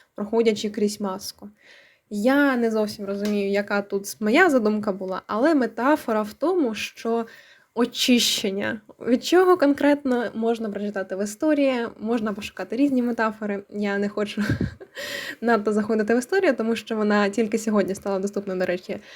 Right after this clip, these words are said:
в моєму Telegram-каналі, повноцінна історія. Тож, якщо цікаво, переходьте та читайте.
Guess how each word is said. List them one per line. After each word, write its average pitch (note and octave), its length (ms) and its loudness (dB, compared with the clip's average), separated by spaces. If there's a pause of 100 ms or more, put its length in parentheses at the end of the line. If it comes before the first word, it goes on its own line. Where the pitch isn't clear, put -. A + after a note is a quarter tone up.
(240)
в G#3 40 -4
моєму G3+ 220 4
Telegram-каналі, G#3 800 2
повноцінна G#3 600 0
історія. A#3+ 440 0
Тож, G#3 220 -4
якщо G#3+ 240 -4
цікаво, G3+ 540 -2 (120)
переходьте G3+ 400 -2
та G3+ 100 -2
читайте. C4+ 480 -4